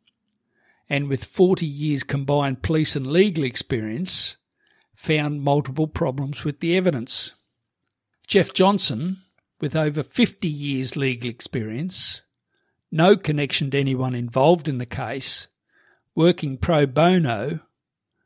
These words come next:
reviewed the case and identified multiple problems with the evidence. I then came along with over forty years investigative experience and with no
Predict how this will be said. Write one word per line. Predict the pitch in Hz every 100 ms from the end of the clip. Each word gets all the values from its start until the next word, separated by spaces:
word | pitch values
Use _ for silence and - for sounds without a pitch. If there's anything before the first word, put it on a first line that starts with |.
| _ _ -
reviewed | 143 127 160 208 208
the |
case | - 127 123 143 - -
and | 165 143
identified | 139 135 143 143 160 143 160 139
multiple | 123 123 131 165
problems | - 147 127 139 135
with | 147 -
the | 165 196
evidence. | 175 127 117 - - _ _ _ _ _ _ _ _ _ _ _ _ _ _ _ _ _ -
I | 165 202
then | 160 131
came | 131 131 123
along | 113 110 107 165 180 _ _ _ _ -
with | 147 160
over | 147 135
forty | 127 220 214 151
years | 139 123 120 120
investigative | 117 131 - 127 120 113 117
experience | - - 143 110 123 180 - - - _ _ _ _ _ _ _
and | - 147 143
with | 135
no | 165 170 165